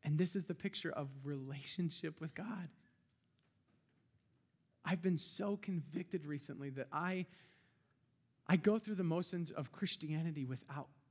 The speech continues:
the Christ of Christianity. I can do the Christian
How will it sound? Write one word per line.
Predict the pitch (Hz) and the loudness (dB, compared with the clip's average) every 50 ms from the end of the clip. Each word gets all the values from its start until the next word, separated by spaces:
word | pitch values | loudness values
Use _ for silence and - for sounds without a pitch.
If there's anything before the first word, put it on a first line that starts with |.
| _ _ _ _ - 160 | _ _ _ _ -8 -2
the | 143 147 | -2 -2
Christ | - - - 135 135 113 - - - - - | -2 -2 -8 -8 -8 -8 -10 -10 -12 -12 -16
of | 127 - | -14 -8
Christianity. | - 127 - - - 117 113 110 107 - - - - _ _ _ - - _ _ _ _ _ _ _ _ - - _ _ _ _ _ _ _ _ _ _ _ _ _ _ _ _ _ _ _ _ _ _ _ _ _ _ _ _ _ _ _ _ _ _ _ - - - | -8 -6 -6 -6 -8 -8 -10 -10 -10 -14 -18 -20 -20 _ _ _ -20 -20 _ _ _ _ _ _ _ _ -20 -20 _ _ _ _ _ _ _ _ _ _ _ _ _ _ _ _ _ _ _ _ _ _ _ _ _ _ _ _ _ _ _ _ _ _ _ -20 -4 2
I | - 175 | 2 4
can | - 185 165 143 | 6 6 4 6
do | 175 214 226 | 6 4 4
the | 185 - | 4 0
Christian | - - 196 - - 185 170 160 143 | 0 -2 -4 -4 -2 0 0 0 0